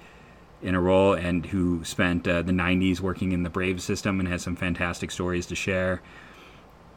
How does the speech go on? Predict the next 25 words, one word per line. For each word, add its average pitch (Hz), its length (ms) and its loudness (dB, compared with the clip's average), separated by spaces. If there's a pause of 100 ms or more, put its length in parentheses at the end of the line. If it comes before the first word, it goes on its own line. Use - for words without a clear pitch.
(320)
I 117 60 8
also - 160 4
talked 101 220 8
to - 40 -16
Justin 104 320 4
Latta 98 280 8
about 85 240 0
getting 90 180 -2
him 95 240 2
back 82 240 -4
on 87 80 -2
the 90 60 -4
show 87 240 0
again 87 280 -2
and 87 160 -4
maybe 87 260 0
having 87 240 -4
him 87 220 -2
take - 220 -6
part 85 240 -4
in 90 160 -4
the 85 40 -4
video 87 280 -2
stuff. 82 280 -6
So, 101 260 0